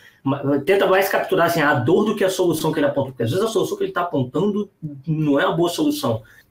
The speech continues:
E se você também for pegar simplesmente a teoria pela teoria do tipo, meu feed-, meu cliente falou isso, eu vou fazer isso,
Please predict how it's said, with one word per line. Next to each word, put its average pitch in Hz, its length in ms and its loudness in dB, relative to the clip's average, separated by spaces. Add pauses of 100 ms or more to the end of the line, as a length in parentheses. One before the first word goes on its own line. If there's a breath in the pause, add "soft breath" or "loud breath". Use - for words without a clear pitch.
E 135 60 -8
se 175 80 -2
você 160 220 2
também 196 200 4
for 190 180 2
pegar 165 220 2
simplesmente 196 540 0
a 170 80 0
teoria 156 400 0
pela 175 180 0
teoria 160 300 0
do 160 100 2
tipo, 160 160 -4
meu 127 100 0
feed-, 127 360 -4
meu 139 180 2
cliente 135 280 -2
falou 202 280 4
isso, 127 240 2
eu 120 80 2
vou 143 160 0
fazer 131 320 0
isso, 127 500 -2